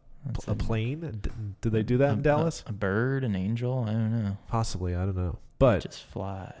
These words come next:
Speaker 2: they're gonna lose to the Seattle Storm. So
Speaker 1: Okay.
Speaker 2: I'm excited to see that.
Speaker 1: <laughs>
Speaker 2: Uh, I'm not sitting in the fancy seats like I did last time.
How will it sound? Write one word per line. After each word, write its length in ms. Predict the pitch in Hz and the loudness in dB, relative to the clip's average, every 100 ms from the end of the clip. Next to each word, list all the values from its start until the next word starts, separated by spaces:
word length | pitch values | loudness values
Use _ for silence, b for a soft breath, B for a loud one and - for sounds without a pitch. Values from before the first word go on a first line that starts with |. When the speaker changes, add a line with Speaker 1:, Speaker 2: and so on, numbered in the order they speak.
| 107 | 0
Speaker 2:
they're 100 | 117 | 4
gonna 160 | 123 | 4
lose 280 | 123 113 104 | 6 4 4
to 120 | - 95 | 0 -2
the 100 | 90 | -2
Seattle 360 | - 82 69 | -2 -2 -4
Storm. 400 | - - 58 60 - | -6 -6 -6 -8 -4
So 140 | - | -2
Speaker 1:
Okay. 240 | - 90 - | 0 0 0
Speaker 2:
I'm 100 | 104 | 0
excited 380 | 107 127 117 110 | 2 4 4 4
to 80 | 101 | 0
see 200 | - 98 | 0 0
that. 280 | 92 90 - B | 0 0 -4 B
Speaker 1:
<laughs> 140 | 127 113 | -6 2
Speaker 2:
Uh, 180 | 104 98 | 2 2
I'm 120 | 113 | 2
not 180 | 120 113 | 2 4
sitting 240 | 127 110 | 0 0
in 80 | 104 | -2
the 80 | 98 | 0
fancy 380 | 110 98 - | 0 0 -2
seats 340 | 98 104 98 92 | -4 -4 -4 -4
like 140 | 92 | -2
I 40 | 95 | -2
did 200 | 95 98 | 0 2
last 260 | 98 90 | 0 0
time. 360 | 101 95 92 | 0 0 -2